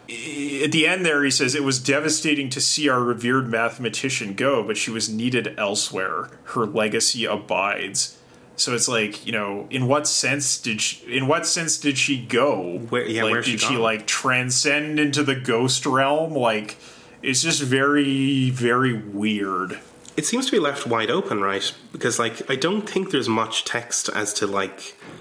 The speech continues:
Speaker 2: where Weaver is right now. Like, where is she broadcasting from? Is, she's, she's almost certainly dead anyway, right? But, um, there's very little to wrap up that mystery.
Speaker 1: Well, and it's also very interesting 'cause, like,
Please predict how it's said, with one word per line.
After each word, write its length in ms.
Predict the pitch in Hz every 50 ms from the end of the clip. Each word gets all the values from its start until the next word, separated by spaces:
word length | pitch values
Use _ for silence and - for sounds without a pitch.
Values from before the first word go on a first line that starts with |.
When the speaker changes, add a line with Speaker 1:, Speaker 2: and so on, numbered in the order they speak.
| - - - - - -
Speaker 2:
where 440 | - 113 110 123 135 143 160 170 175
Weaver 420 | 160 143 139 139 139 135 135 123 -
is 280 | - 117 117 110 -
right 240 | 110 98 101 104 101
now. 160 | 101 101 101
Like, 240 | 101 101 98 98 -
where 260 | 98 98 98 110 123
is 60 | 131
she 140 | - - 120
broadcasting 760 | 113 - - 98 101 101 - - 131 131 - - - 143 139
from? 400 | 135 - 135 131 135 139 135 -
Is, 180 | - 110 107 - -
she's, 220 | - - - 123 -
she's 260 | - - - - 143
almost 240 | 139 120 110 - -
certainly 260 | 110 101 98 95 90
dead 200 | - 95 87 -
anyway, 320 | 95 101 95 87 85 - -
right? 260 | - 104 101 101 - - - - - - - - -
But, 120 | 107 104
um, 400 | 104 104 107 110 110 107 104 - - - - - - _ - - - - - - -
there's 240 | - 127 123 120 123
very 300 | 113 165 170 196 208 160
little 600 | 143 156 - 143 135 123 117 107 104 - - - - - - - -
to 280 | - - 127 120 113 110
wrap 380 | 110 110 110 107 110 - - 117
up 180 | 117 117 -
that 160 | - 104 -
mystery. 520 | 107 120 143 - - - - - - 107 - - - - - - - -
Speaker 1:
Well, 260 | - 156 156 160 170 165
and 120 | 175 180
it's 140 | 185 180 -
also 400 | - 170 190 190 - 226 208 175
very 320 | 175 170 170 165 147 - 120
interesting 720 | 131 143 - - 147 131 123 123 120 - - 127 120 120
'cause, 260 | - 135 127 123 127
like, 440 | 135 127 117 117 120 120 - - -